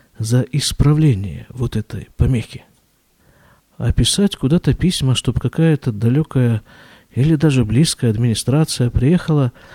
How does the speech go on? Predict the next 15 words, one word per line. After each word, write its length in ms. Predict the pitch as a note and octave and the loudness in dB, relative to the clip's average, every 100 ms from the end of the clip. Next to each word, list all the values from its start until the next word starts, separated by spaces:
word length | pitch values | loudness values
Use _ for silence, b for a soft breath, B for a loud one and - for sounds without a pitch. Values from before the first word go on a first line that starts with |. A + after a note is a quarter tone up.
| B B B B B B B B B B B | B B B B B B B B B B B
с 100 | - | -10
самосвалом, 800 | - B2 A2+ G#2+ B2 D3 F#3+ A#2+ | -2 2 2 2 2 2 4 2
э, 240 | G#2+ A#2 A2+ | 0 0 -2
с 480 | - - A2+ G#2+ G#2 | -4 0 2 2 -2
бульдозером 1000 | F2+ A2+ G#2+ C#3 F3 D3 C3 A2+ G#2 A2 | 0 0 2 2 4 4 4 2 2 0
и 500 | F#2+ G2 B2 A#2+ - | 0 0 0 0 0
исправила 640 | C3 - C#3+ F3 D3+ C3 | -2 0 2 2 4 2
то, 200 | A#2 D#3 | 2 0
что 180 | C#3+ - | -2 -4
тебе 300 | - A2+ C#3 | -6 -2 0
мешает, 680 | C3 A#2+ - D#3+ F3+ F3 D#3+ - | 2 0 0 0 2 0 -2 -2
э, 340 | D3+ D3 C#3 A#2+ B B B _ _ _ b b b b b b b b b b b | 2 4 4 0 B B B _ _ _ b b b b b b b b b b b
это 220 | B2+ D3 | -2 0
просто 640 | D3+ G#3 G#3+ - F#3+ - - - | 2 4 4 2 2 2 -2 -2
неэтично. 1120 | B2+ E3+ G#3+ - F3+ - B2 - - A2+ | 4 4 4 2 -2 -2 -6 -4 -6 -6